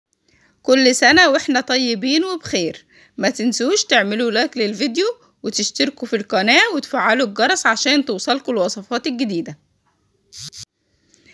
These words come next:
أول حاجة هنحتاج كيس من الخميرة،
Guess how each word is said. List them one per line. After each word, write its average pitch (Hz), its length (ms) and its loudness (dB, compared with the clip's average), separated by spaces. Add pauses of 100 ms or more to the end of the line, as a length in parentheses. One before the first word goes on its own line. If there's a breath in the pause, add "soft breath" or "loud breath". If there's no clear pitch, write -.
(200 soft breath)
أول 269 380 4
حاجة 311 460 2
هنحتاج 240 440 0
كيس 285 340 -4
من 214 120 -4
الخميرة، 226 500 -2